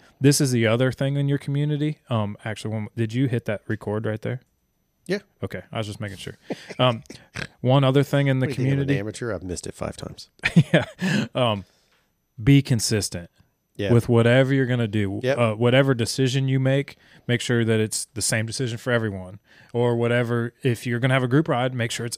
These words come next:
Speaker 1: all the time at
Speaker 2: Yep.
Speaker 1: that time, because the one time somebody shows up that it's not that time, they'll never come back.
Speaker 2: Yeah, we've seen some of those things happen.
Speaker 1: Right.
Speaker 2: People
Speaker 1: And
Speaker 2: getting confused.
Speaker 1: you also get what you allow.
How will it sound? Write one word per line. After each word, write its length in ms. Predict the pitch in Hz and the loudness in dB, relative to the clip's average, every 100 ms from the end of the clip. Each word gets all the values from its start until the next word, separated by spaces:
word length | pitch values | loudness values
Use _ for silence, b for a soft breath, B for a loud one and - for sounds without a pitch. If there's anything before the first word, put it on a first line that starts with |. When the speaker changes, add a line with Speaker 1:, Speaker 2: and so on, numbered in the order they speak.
| - | 0
Speaker 1:
all 180 | 123 113 | 0 0
the 80 | |
time 400 | 104 113 98 92 - | -4 -8 -8 -10 -4
at 140 | 123 131 | -2 0
Speaker 2:
Yep. 60 | |
Speaker 1:
that 100 | 113 | -2
time, 260 | - 110 95 | -4 -6 -6
because 400 | 113 - 113 104 B B | -6 -2 -2 -4 B B
the 60 | 120 | -2
one 200 | 123 135 | 0 0
time 200 | 135 131 | 0 -2
somebody 320 | 139 135 123 | -2 0 0
shows 320 | - 135 120 | 2 0 2
up 280 | 127 139 - | 2 2 0
that 120 | 120 | -4
it's 140 | 104 120 | -2 -2
not 220 | 123 135 | -4 -2
that 160 | 147 143 | -4 -2
time, 340 | 165 165 165 - | -2 -2 -4 -6
they'll 140 | 123 117 | -4 -2
never 240 | 117 104 | -2 -4
come 180 | - 95 | -6 -8
back. 320 | 90 - _ | -10 -12 _
Speaker 2:
Yeah, 240 | 131 156 156 | 0 2 2
we've 160 | 151 | -2
seen 240 | 151 156 139 | -4 -6 -6
some 100 | 139 | -6
of 60 | 127 | -6
those 160 | 120 | -6
things 180 | 123 107 | -8 -8
happen. 260 | 104 101 127 | -8 -2 2
Speaker 1:
Right. 180 | 123 110 | 2 2
Speaker 2:
People 160 | 147 | 2
Speaker 1:
And 80 | 156 | 2
Speaker 2:
getting 120 | 151 104 | 2 -4
confused. 480 | 107 110 107 - _ | -14 -12 -12 -14 _
Speaker 1:
you 200 | 151 151 | 2 4
also 320 | 156 165 160 | 6 4 2
get 220 | 131 135 131 | 2 2 0
what 160 | 127 | -2
you 160 | 120 120 | 0 0
allow. 460 | 104 101 104 90 | 0 -4 -6 -8